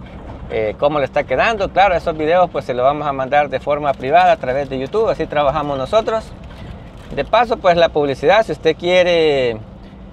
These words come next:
eh, que le grabemos algún video de algún terreno, de alguna casa, solo para verlo, nos puede contactar y nosotros con gusto se lo grabamos.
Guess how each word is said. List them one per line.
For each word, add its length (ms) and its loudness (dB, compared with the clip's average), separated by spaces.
eh, 360 6
que 80 0
le 100 4
grabemos 380 2
algún 260 -2
video 580 -2
de 100 -2
algún 240 -4
terreno, 920 0
de 60 0
alguna 340 -4
casa, 420 2
solo 280 0
para 240 4
verlo, 420 2
nos 120 -4
puede 240 6
contactar 640 2
y 220 -2
nosotros 340 -4
con 160 -2
gusto 260 -4
se 140 -6
lo 100 -2
grabamos. 560 0